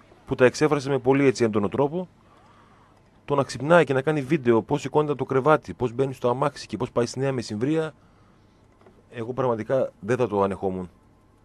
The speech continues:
Εγώ, σαν Στέργιος τώρα. Εντάξει, για μερικούς αυτά είναι ψηλά γράμματα, για άλλους δεν είναι. Κάποια στιγμή στην προπόνηση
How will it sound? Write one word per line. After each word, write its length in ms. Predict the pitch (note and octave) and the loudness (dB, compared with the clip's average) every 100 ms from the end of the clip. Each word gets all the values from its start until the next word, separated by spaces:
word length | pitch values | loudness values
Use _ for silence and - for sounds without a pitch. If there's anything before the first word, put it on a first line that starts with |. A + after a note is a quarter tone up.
| _ _ | _ _
Εγώ, 220 | F2 F#2 | -4 -2
σαν 140 | F2+ F2 | -2 -6
Στέργιος 300 | - E2+ D2+ | -8 -8 -6
τώρα. 220 | F#2+ F2+ - _ _ _ _ _ _ _ _ _ _ _ _ _ _ - | -4 -4 -8 _ _ _ _ _ _ _ _ _ _ _ _ _ _ -8
Εντάξει, 260 | G#2+ G#2 | -8 -6
για 120 | G2 G#2+ | -4 -2
μερικούς 240 | G#2+ G#2+ | -2 -4
αυτά 120 | A2 | -4
είναι 100 | B2+ | -4
ψηλά 200 | B2 A2 | -2 -2
γράμματα, 540 | A#2 A#2 C#3+ D3 D3 D3 - _ _ _ _ _ | 2 2 0 -2 -4 -6 -16 _ _ _ _ _
για 200 | F2 F#2 | -8 0
άλλους 180 | A#2 A#2 | 0 0
δεν 140 | G#2 | -2
είναι. 180 | F2+ E2+ D#2+ _ _ _ _ _ _ _ _ _ _ _ _ _ _ _ _ _ _ _ _ _ _ | -6 -8 -12 _ _ _ _ _ _ _ _ _ _ _ _ _ _ _ _ _ _ _ _ _ _
Κάποια 240 | - A2+ | 2 2
στιγμή 220 | G#2 A2 A#2 | 2 -2 -2
στην 240 | A#2 G#2+ | -2 -2
προπόνηση 840 | F#2+ F#2+ A2+ A#2+ - G2+ F#2+ E2 | -2 -2 0 -2 -4 -6 -6 -8